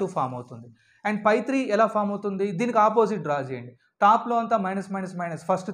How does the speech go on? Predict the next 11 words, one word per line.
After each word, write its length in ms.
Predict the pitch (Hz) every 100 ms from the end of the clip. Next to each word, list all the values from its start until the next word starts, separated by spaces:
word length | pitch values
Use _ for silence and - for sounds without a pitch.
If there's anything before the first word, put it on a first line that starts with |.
| 170
త్రీకి 200 | 170 147
ఇవ్వండి. 300 | 123 123 190 - _ _ _ _ _ 170
Then, 140 | 196 190 185 _ _ _ _ _ _ _ _ 202
ఆ, 20 | 160 151 -
ఫోర్, 200 | 226 247 247
ఫైవ్, 120 | 247 240
సిక్స్కి 320 | 220 - 285 359 - _ -
టాప్‌లో 280 | 214 233 285 330
ప్లస్, 180 | 208 -
ప్లస్, 140 | 190 -
ప్లస్ 180 | 165